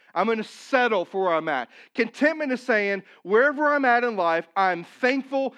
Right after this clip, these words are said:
I'm blessed, and I'm satisfied that God has me where God has me." That's contentment. Whether that's financial,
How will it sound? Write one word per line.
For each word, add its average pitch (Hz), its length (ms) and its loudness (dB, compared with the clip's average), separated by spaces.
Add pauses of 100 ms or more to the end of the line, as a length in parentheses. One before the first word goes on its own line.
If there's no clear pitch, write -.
I'm 185 220 0
blessed, 226 480 0
and 202 100 -2
I'm 180 180 -2
satisfied 262 960 -2 (180)
that 180 240 -10
God 226 320 2
has 247 440 0
me 156 300 -8 (160)
where 175 640 2 (220)
God 160 480 2 (160)
has 269 420 2
me." 120 160 -12 (840)
That's 240 200 4
contentment. 202 520 -4 (180)
Whether 202 200 2
that's 170 180 -2
financial, 226 800 0